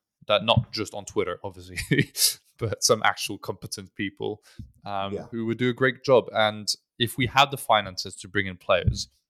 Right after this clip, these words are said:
Speaker 1: or we have limited finances like Toulouse, because I think financially, as much as Lyon has a bigger budget, what we can spend on the transfer window is similar to what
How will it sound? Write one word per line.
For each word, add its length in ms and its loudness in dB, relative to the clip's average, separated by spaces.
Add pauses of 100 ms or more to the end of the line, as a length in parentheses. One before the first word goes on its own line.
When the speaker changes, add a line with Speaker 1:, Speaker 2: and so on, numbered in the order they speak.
(160)
Speaker 1:
or 120 0
we 100 0
have 300 2 (500)
limited 500 0
finances 680 -4
like 320 2
Toulouse, 580 -4 (460)
because 220 2
I 80 6
think 280 -4
financially, 920 -4 (840)
as 160 -6
much 240 -2
as 160 -6
Lyon 280 2
has 160 -4
a 40 -10
bigger 380 -6
budget, 600 0 (800)
what 180 0
we 60 -2
can 360 -4
spend 260 -2
on 140 -6
the 40 -18
transfer 360 -6
window 260 -2
is 180 0
similar 480 0
to 160 -14
what 140 -20